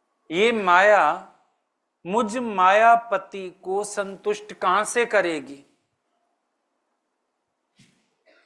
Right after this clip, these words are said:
कहां ढूंढ रहे हो, क्या ढूंढ रहे हो? जरा चेक करके देखो,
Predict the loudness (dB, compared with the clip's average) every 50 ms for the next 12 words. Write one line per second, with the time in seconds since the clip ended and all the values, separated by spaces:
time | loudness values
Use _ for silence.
0 | _ _ _ _ _ -8 -4 -2 0 0 0 0 -2 -2 -2 -2 -2 -2 -2 -2
1 | -2 -4 -6 -4 2 4 4 4 4 2 -2 -8 -8 -8 -6 -6 -6 -6 -8 -12
2 | -18 _ _ _ _ _ _ _ _ _ _ _ _ _ _ _ _ _ _ _
3 | _ _ _ _ _ _ _ _ _ _ _ _ _ _ _ _ _ _ _ _
4 | _ _ _ _ -2 0 0 0 0 -2 -2 -2 -2 -2 -2 -4 -2 -2 -2 -2
5 | -2 -6 -4 -4 -4 -4 -4 -8 -8 -10 -12 -12 -10 -8